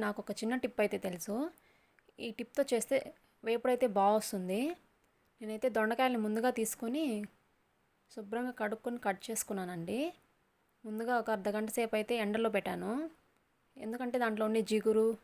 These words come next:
వాటర్ అంతా పోయేసి డ్రైగా అయిపోతాయి, మనకు ముద్దలా కాకుండా ఉంటాయి వేపుకునేటప్పుడు. చూడండి, ఇలా నేనైతే తీసుకొని క్లీన్ చేసుకొని కట్ చేసుకున్నానండి. చూడండి, ఇప్పుడు మనకు చేతికి అంటుకోకుండా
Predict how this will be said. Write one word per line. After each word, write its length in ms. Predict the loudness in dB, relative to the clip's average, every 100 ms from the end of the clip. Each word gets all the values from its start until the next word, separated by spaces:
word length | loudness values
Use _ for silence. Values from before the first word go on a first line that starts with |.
| _ _ _ _ -10
వాటర్ 240 | -6 -4 -2
అంతా 140 | 0 2
పోయేసి 280 | 2 0 0 6
డ్రైగా 300 | 6 8 4
అయిపోతాయి, 560 | 2 -2 -8 -6 -2 -2 -2 -4 -18 -20 _ -8
మనకు 260 | -8 -6 -4 -2
ముద్దలా 320 | 2 2 4 2
కాకుండా 340 | 0 0 -2 -2
ఉంటాయి 340 | -6 -4 -2 0
వేపుకునేటప్పుడు. 720 | 0 -2 -4 -4 -4 -8 -8 -8 -8 -10 _ _ _ _ _ _ _ _ _ _ _ -18
చూడండి, 380 | -12 -8 -8 -8 -10 _ _ _ _ _ _ _ _ _ -10 -6
ఇలా 160 | -4 -4 -4
నేనైతే 360 | -4 -4 -4 -4 -4 -8 _ -20 -14 -10
తీసుకొని 440 | -8 -8 -6 -6 -8 _ _ _ _
క్లీన్ 200 | -10 -6 -6
చేసుకొని 300 | -8 -10 -8
కట్ 140 | -8 -8
చేసుకున్నానండి. 640 | -8 -8 -10 -10 -10 -6 -6 -6 -12 _ _ _ _ _ _ -12
చూడండి, 240 | -8 -6 -6
ఇప్పుడు 160 | -4
మనకు 220 | -4 -6 -4
చేతికి 260 | -4 -4 -6
అంటుకోకుండా 480 | -6 -6 -6 -4